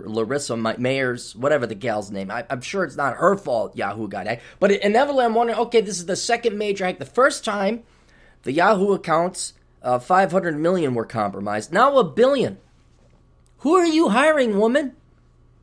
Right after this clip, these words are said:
Uh, hey, hey, I noticed, I noticed that when you said no one is working from home anymore, that really helped out with production, right? And I, and also,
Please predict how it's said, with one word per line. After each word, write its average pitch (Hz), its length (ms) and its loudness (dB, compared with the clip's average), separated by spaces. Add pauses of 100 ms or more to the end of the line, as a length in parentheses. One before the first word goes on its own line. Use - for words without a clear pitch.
(920)
Uh, 226 220 4 (200)
hey, 208 360 2
hey, 226 180 6
I 208 140 4
noticed, 220 480 4
I 285 220 4
noticed 220 720 2 (240)
that 143 320 0
when 131 220 -4
you 196 160 -6
said 143 440 -2
no 147 220 2
one 202 240 2
is 131 160 -2
working 151 340 0
from 110 220 -4
home 151 240 0
anymore, 117 400 -2
that 180 240 2
really 160 440 2
helped 143 380 4
out 107 280 2
with 107 140 -6
production, 107 460 -4
right? 131 340 -2 (1800)
And 190 120 0
I, 190 180 2 (160)
and 175 180 0
also, 190 600 6